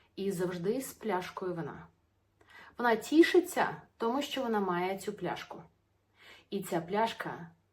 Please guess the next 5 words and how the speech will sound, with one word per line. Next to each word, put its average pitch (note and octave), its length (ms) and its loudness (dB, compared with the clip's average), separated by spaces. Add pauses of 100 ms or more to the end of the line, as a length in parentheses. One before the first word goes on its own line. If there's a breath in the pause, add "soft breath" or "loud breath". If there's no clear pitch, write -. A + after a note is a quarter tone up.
символізує G3 1000 0 (280)
її F3+ 280 -2
свободу. - 440 -10 (800 loud breath)
Вона G#3+ 220 4
символізує G3 1120 2